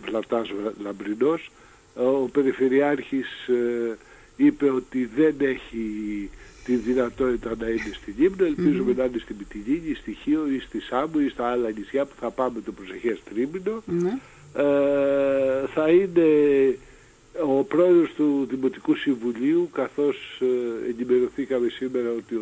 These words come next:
Speaker 1: Δήμαρχος δεν έχει τη δυνατότητα
Speaker 2: Μμμ.
Speaker 1: να συναντηθεί μαζί μας.
Speaker 2: Ναι.
Speaker 1: Ανθρώπινο είναι, μπορεί να έχει τις δουλειές του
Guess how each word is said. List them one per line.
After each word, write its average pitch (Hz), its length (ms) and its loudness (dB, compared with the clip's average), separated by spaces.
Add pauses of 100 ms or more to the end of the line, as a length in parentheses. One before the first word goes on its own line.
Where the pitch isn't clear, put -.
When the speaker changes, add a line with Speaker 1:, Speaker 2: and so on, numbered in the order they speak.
(120)
Speaker 1:
Δήμαρχος 120 580 -4 (420)
δεν 147 280 4
έχει 139 240 0
τη 117 60 -8
δυνατότητα 113 640 -2
Speaker 2:
Μμμ. 240 140 -2 (100)
Speaker 1:
να 107 140 -8 (100)
συναντηθεί 113 560 -6
μαζί 101 360 -4
μας. 180 240 -6
Speaker 2:
Ναι. 202 200 0
Speaker 1:
Ανθρώπινο 113 560 -2
είναι, 135 260 -4
μπορεί 120 200 0
να 110 60 -4
έχει 101 100 -8 (100)
τις 101 160 -12
δουλειές 101 280 -8
του 92 120 -8